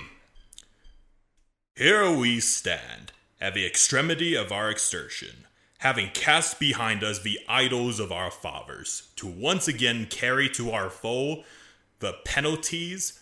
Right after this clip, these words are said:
due their sacrilege. Come perdition or hard vacuum,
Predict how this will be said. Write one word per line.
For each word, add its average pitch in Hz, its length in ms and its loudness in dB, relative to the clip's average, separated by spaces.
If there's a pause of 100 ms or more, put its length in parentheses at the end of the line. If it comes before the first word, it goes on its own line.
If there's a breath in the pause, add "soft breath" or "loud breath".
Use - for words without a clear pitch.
(120)
due 113 340 -4
their 101 340 -4
sacrilege. 53 1000 -8 (540 loud breath)
Come 185 320 0
perdition 113 760 -4 (120)
or 104 180 -4
hard 135 380 0
vacuum, - 680 -6